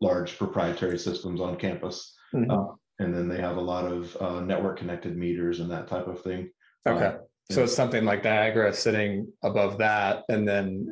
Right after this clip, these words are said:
Speaker 2: I D L above that then. Okay.
Speaker 1: No, I D L just going, your, your control system's going directly into the I D L.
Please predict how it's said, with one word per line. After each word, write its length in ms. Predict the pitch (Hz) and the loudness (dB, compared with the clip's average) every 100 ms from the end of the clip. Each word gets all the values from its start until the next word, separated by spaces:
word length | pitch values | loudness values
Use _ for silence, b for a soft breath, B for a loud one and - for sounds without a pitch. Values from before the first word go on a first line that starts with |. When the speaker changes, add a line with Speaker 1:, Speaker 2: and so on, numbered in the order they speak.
| 349 | 0
Speaker 2:
I 120 | 101 | 0
D 160 | 101 98 | 2 2
L 420 | 95 92 92 92 _ _ - | 2 2 0 -4 _ _ -4
above 340 | - 98 90 | 0 0 2
that 340 | 95 95 87 - | 2 2 2 -2
then. 320 | 98 - - - | -4 -4 -6 -6
Okay. 180 | - 98 - | -2 -2 2
Speaker 1:
No, 360 | 151 143 - - - | 4 4 0 -8 -2
I 140 | 120 123 | 2 4
D 160 | 110 | 6
L 160 | 113 104 | 6 4
just 200 | 101 - | 2 0
going, 320 | 117 98 92 - - | 0 0 0 -10 -8
your, 260 | 110 104 101 | -4 -2 0
your 140 | 110 | -2
control 320 | 104 98 110 101 | -2 -2 -2 -2
system's 320 | 104 101 95 | -4 -6 -4
going 180 | 101 92 | -2 -2
directly 380 | 92 90 95 | -4 -4 -6
into 200 | 92 87 | -8 -6
the 120 | 90 87 | -6 -4
I 60 | |
D 160 | 87 80 | -6 -6
L. 160 | 78 | -8